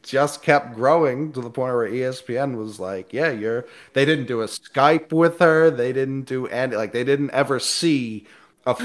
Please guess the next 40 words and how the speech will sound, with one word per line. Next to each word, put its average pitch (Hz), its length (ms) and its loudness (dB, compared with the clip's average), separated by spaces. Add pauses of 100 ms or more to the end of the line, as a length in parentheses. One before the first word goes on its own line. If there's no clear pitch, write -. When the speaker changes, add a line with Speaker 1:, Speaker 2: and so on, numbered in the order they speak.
Speaker 1:
physical 143 420 6
Speaker 2:
Skype 180 240 4
invented 185 400 0
yet? 196 280 0 (120)
Uh, 131 640 2
Speaker 1:
Yes. 123 100 -2 (380)
Speaker 2:
no, 104 180 2
Speaker 1:
Yeah. 87 80 6
Speaker 2:
that 87 180 2
is, 80 180 -4 (160)
yeah, 85 240 0
that 85 180 0
is 73 180 -6
crazy. 95 880 -2 (220)
Uh, 87 280 -6
Speaker 1:
And 123 160 2
they 135 80 6
gave 165 240 6
her 180 140 6
a 101 80 4
Speaker 2:
yeah. 82 40 -4
Speaker 1:
ton 143 360 0
of 117 200 -6
money, 113 680 -2
and 104 720 -4
she - 200 -6
was 120 180 -4
basically 143 480 0
just 131 240 -12
running 107 520 -4
scams 107 1160 -6
<laughs> 131 540 0
out 147 180 8
of, 131 320 4
Speaker 2:
Moo, 175 360 8
Speaker 1:
uh, - 20 6
Speaker 2:
where 233 260 8
is 302 80 2
she 151 320 -2
at? 226 380 2